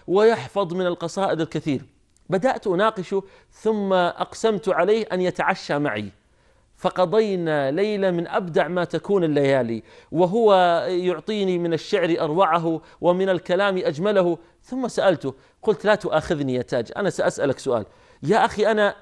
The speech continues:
ما، مستحيل أتخيل أنك سائق سيارة أجرة يا تاج.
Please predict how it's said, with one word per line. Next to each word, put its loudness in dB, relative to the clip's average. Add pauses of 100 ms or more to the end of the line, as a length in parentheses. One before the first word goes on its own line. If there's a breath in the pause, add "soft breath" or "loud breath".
(600 soft breath)
ما، 2
مستحيل -2
أتخيل 2
أنك -4
سائق 2
سيارة 0
أجرة 2
يا 2
تاج. -4